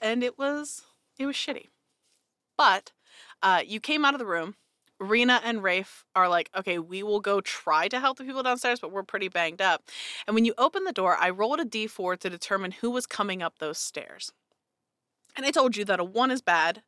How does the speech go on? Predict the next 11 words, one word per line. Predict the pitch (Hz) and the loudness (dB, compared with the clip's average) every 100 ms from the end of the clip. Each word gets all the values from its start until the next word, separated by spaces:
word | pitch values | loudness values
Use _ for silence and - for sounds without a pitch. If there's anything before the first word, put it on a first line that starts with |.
| - | -14
two | - | -10
through | 214 196 | -8 -10
four | - 165 170 | -10 -6 -6
was | 180 | -8
good. | - 58 55 _ _ _ _ _ _ _ - _ - | -10 -10 -10 _ _ _ _ _ _ _ -20 _ -2
Uh, | 180 175 175 | 2 4 2
you | 214 | 4
rolled | 233 | 4
a | 269 | 4
three, | 262 220 247 - _ _ _ _ _ _ _ _ - | 4 4 4 0 _ _ _ _ _ _ _ _ -4
uh, | 196 202 202 202 202 202 196 202 202 | 2 4 4 4 4 4 4 4 2